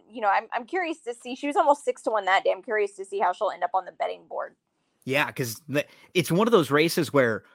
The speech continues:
Speaker 2: there's gonna be one or two horses that sort of get, like, fly under the radar, some get
Speaker 1: Yes.
Speaker 2: forgotten about, and they kind of float up, and that may be the best way to play this race. If you're playing it individually,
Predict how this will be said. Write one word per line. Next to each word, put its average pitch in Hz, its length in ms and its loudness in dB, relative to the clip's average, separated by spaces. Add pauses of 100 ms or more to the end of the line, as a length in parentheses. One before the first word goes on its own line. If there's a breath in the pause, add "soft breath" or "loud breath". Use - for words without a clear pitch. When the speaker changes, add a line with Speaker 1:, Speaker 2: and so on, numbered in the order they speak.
(160 soft breath)
Speaker 2:
there's 160 180 2
gonna 240 180 4
be 220 140 0
one 160 220 2
or 170 80 2
two 151 200 0
horses 139 420 2
that 131 260 -2 (100)
sort 156 240 0
of 135 60 -4
get, 139 180 -2 (360)
like, 127 240 -4 (540)
fly 147 280 2
under 131 140 0
the 117 100 -4
radar, 135 560 2
some 139 300 -6
get 135 160 -4
Speaker 1:
Yes. - 40 0
Speaker 2:
forgotten 123 380 -2
about, 147 420 0 (120)
and 135 160 -4
they 165 140 2
kind 165 220 -2
of 123 80 -8
float 156 320 4
up, 180 240 2 (220 loud breath)
and 147 160 -2
that 196 160 0
may 220 120 0
be 180 160 0
the 139 80 -2
best 147 280 0
way 139 280 0
to 117 120 -12
play 143 360 0
this 113 220 -4
race. 104 320 -8
If 127 160 -10
you're 127 80 -2
playing 147 380 -2
it 135 160 -4
individually, 139 840 -4